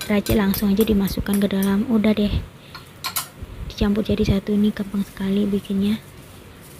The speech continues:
Terus yang terakhir itu kacangnya, guys, ya, kacang gorengnya. Ini aku juga,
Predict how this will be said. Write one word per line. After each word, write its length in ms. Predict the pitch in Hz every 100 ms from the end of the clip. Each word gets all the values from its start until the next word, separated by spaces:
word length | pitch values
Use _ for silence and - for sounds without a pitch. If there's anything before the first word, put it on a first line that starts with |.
| - - - - - - - - - - - - - - - - - - - - - - - - - - - - - - - - - - -
Terus 160 | - 226
yang 160 | 226
terakhir 400 | 220 214 - 220
itu 80 | -
kacangnya, 640 | - 202 - 190 190 190 185
guys, 160 | 185 -
ya, 160 | 180 190 - - - - - - - -
kacang 240 | 190 190 196
gorengnya. 480 | 202 185 180 202 233 - - -
Ini 240 | 233 233
aku 80 | 254
juga, 240 | 233 220